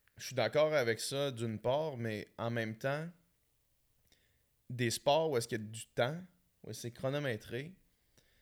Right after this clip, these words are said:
c'est pas nécessairement intéressant pour le fan de regarder une course qui est à,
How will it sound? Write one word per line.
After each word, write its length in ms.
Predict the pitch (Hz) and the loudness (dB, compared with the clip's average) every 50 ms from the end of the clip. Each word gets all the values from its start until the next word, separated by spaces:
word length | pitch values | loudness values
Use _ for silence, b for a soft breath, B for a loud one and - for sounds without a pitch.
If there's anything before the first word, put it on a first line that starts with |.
| b b | b b
c'est 180 | b - - 123 | b -6 -6 -4
pas 140 | 120 196 208 | -2 -2 -2
nécessairement 680 | 226 196 147 131 - - 131 117 113 110 123 139 147 147 - - | 0 0 -2 -2 0 2 2 2 2 2 0 -2 -2 -2 -4 -4
intéressant 840 | 135 135 123 - 139 131 117 117 104 107 - - 139 131 135 143 147 151 165 170 _ _ _ _ _ _ _ _ - | -4 -4 0 2 2 2 4 4 2 2 0 -2 -2 -2 -2 -4 -6 -8 -12 -16 _ _ _ _ _ _ _ _ -6
pour 340 | - 120 117 110 107 113 | -4 -2 -2 0 0 -2
le 200 | - - 107 101 | -2 0 0 -2
fan 640 | 101 - - - 117 117 123 131 135 139 139 139 139 143 - _ - | -2 -2 -2 0 2 2 2 2 0 -4 -6 -8 -10 -12 -16 _ -14
de 140 | 117 - 120 | -6 -2 -2
regarder 400 | 107 104 110 117 104 101 113 123 | -2 0 2 0 0 2 0 -4
une 120 | 117 117 | -4 -6
course 360 | 110 - - 131 127 131 - - | -8 -4 -2 -2 -2 -2 -2 -6
qui 120 | - 107 | -8 -10
est 140 | 101 - - | -10 -6 -4
à, 220 | 101 98 101 104 | -4 -2 -2 -4